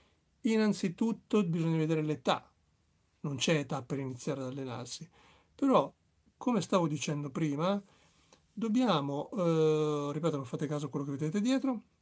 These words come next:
dobbiamo, ehm, cercare di innanzitutto eseguire gli esercizi in maniera perfetta, non usare pesoni, perché in palestra vedo pe-, eh, persone, ragazzi che usano pesi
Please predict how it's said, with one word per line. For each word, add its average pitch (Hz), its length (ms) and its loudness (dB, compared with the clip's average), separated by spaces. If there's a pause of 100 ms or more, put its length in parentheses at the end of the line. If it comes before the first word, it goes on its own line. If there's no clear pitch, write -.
(120)
dobbiamo, 165 640 0
ehm, 143 1080 -6 (340)
cercare 147 640 -2
di 151 260 -2 (400)
innanzitutto 196 960 0
eseguire 156 520 0
gli 127 100 -8
esercizi 180 480 -4
in 269 60 2
maniera 143 340 -2
perfetta, - 600 -14 (460)
non 247 240 6
usare 143 340 2
pesoni, 160 640 0 (220)
perché 147 240 -6
in 139 100 -4
palestra 139 480 -2
vedo 135 500 -4
pe-, 143 560 -2
eh, 135 40 -6
persone, 139 580 -4
ragazzi 131 440 -4
che 135 100 -6
usano 131 460 -4
pesi 135 520 -2